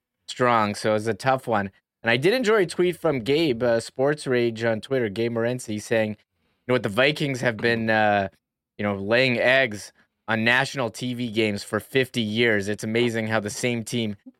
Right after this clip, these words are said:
does this <laughs> over and over again. And I was like, "You know what? He's actually," well, I mean, they had some good teams before, but, uh, this was, uh, this was definitely a stinker yesterday.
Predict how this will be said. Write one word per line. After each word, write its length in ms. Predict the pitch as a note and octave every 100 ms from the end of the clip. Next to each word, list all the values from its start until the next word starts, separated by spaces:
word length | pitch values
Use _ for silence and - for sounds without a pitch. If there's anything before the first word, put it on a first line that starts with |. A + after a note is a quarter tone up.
| _
does 180 | A#2 A#2+
this 200 | A2+ G#2
<laughs> 20 |
over 500 | A#2 B2+ - - C#3+ - - -
and 100 | C3+
over 160 | C#3+ D3
again. 180 | D3 C#3+
And 100 | C#3+
I 80 | D#3
was 100 | D3+
like, 120 | C#3+
"You 80 | C#3+
know 80 | A3
what? 140 | B3
He's 120 | F3
actually," 560 | G3 - - B3+ B2+ A2 _ _ _ _ -
well, 260 | F#3 F#3 F3+
I 120 | F#3
mean, 120 | G3+
they 100 | A#3+
had 120 | B3
some 100 | F#3+
good 200 | D3+ C#3
teams 400 | - C3+ B2 A2 A#2 -
before, 540 | A2+ - C3 A#2+ G#2+ G#2+
but, 380 | G#2+ G#2 G2+ - _ _ _ -
uh, 180 | G2+ G#2+
this 240 | C#3 -
was, 260 | C3+ A#2+ A2+
uh, 300 | G#2+ G2+ F#2+
this 140 | A2+
was 100 | D3
definitely 340 | - A2+ G#2 F#2+
a 40 |
stinker 400 | - A2 G2 G2+
yesterday. 640 | G2 G2 G2+ G#2+ G#2 A2+